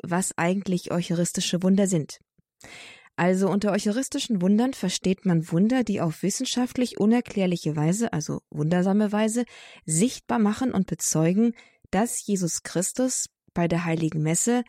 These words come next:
tatsächlich real in der gewandelten Hostie und dem konsekrierten Wein gegenwärtig ist. Normalerweise sieht man das nicht. Normalerweise sieht das Auge einfach nur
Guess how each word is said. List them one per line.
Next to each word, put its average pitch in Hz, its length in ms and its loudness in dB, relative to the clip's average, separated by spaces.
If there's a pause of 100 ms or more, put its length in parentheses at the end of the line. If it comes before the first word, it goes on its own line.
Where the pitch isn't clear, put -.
(360)
tatsächlich 262 840 -2 (180)
real 196 760 2
in 196 160 2
der 185 100 2
gewandelten 175 720 0
Hostie 180 440 0 (420)
und 185 180 0
dem 175 140 4
konsekrierten 175 840 0
Wein 170 360 2 (120)
gegenwärtig 151 640 -2
ist. - 300 -8 (380)
Normalerweise 175 760 2 (340)
sieht - 320 0
man 202 120 4
das 214 180 0
nicht. 277 300 -4
Normalerweise 170 760 2 (300)
sieht 180 300 -2
das 185 200 -2
Auge 175 380 0
einfach 170 400 -4
nur 165 280 2